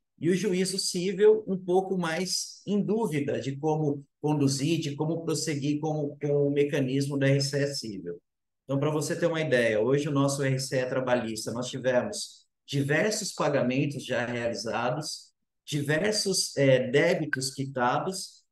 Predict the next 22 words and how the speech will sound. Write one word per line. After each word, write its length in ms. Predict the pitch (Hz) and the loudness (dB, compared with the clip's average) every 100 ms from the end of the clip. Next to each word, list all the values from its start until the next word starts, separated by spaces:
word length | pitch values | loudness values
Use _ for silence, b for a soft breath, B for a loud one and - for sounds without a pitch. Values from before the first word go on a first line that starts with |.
| - | -6
e 140 | 202 | 2
agora 280 | 208 175 190 | 2 4 0
nós 140 | 196 190 | 0 -2
tivemos 400 | 165 170 165 160 | 0 0 0 -4
recentemente, 720 | 139 156 147 139 120 139 143 | -4 -4 -4 -4 -4 -4 -4
há 80 | - | -4
quinze 300 | 139 139 131 | -2 -2 -2
dias 260 | 123 123 | -2 -2
atrás, 440 | 127 135 131 143 147 | -2 -2 0 2 0
uma 360 | 165 165 165 - _ _ | 0 -2 -4 -10 _ _
nova 300 | 151 165 175 | 2 4 2
repactuação 840 | 165 170 170 165 175 175 - 185 | 0 -2 -6 -2 0 2 2 0
nos 200 | 185 180 | 0 0
termos 420 | 185 180 160 120 | 2 2 2 0
dela, 420 | 120 117 104 90 98 | -2 -2 -4 -6 -6
né? 380 | 113 143 135 - _ _ _ _ 127 | -4 -4 -4 -12 _ _ _ _ -2
Com 320 | 131 127 127 | 2 2 4
elastecimento, 1120 | 127 135 - 143 147 127 143 170 151 143 123 | 2 0 -2 -4 0 2 2 2 0 -2 -2
com 120 | 143 | 2
mudança 460 | 143 139 139 139 139 | 4 4 2 0 -4
de 100 | - | -4
percentuais, 1300 | 151 139 143 139 139 123 147 151 135 131 - - | -4 -2 -2 -2 0 2 4 4 2 0 -6 -12